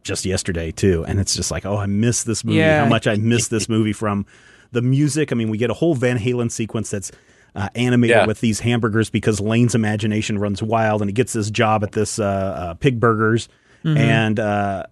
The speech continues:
Speaker 1: uh, he has this, uh, wild imagination that goes out of control as he imagines this hamburger come to life, and it's just this musical montage sequence
Speaker 2: Right.
Speaker 1: that, again, is using some of Savage Steve Holland's,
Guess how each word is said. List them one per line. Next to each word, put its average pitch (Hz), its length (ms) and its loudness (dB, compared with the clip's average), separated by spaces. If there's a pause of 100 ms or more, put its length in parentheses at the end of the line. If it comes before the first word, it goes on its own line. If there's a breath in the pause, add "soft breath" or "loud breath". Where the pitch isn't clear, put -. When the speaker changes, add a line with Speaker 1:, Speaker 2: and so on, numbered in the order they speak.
Speaker 1:
uh, 95 360 -8 (160)
he 120 160 0
has 113 200 -2
this, 117 220 -2
uh, 104 220 -2 (100)
wild 117 380 0
imagination 113 580 0
that 104 100 -4
goes 107 280 2
out 104 100 -2
of 104 60 -4
control 113 380 0
as 104 80 -2
he 110 80 2
imagines 104 500 -2
this 101 340 -2 (400 loud breath)
hamburger 127 400 2
come 127 200 2
to 113 60 0
life, 107 300 -2
and 147 80 -4
it's - 100 -6
just 339 160 -2
this - 160 2
musical 160 360 4
montage 117 540 0
sequence 90 640 -8
Speaker 2:
Right. 139 340 -2
Speaker 1:
that, 127 220 2
again, 139 360 2
is 117 220 -2
using 120 260 0
some 127 180 -2
of 113 80 -2
Savage 110 400 -2
Steve 107 200 -4
Holland's, 107 500 -2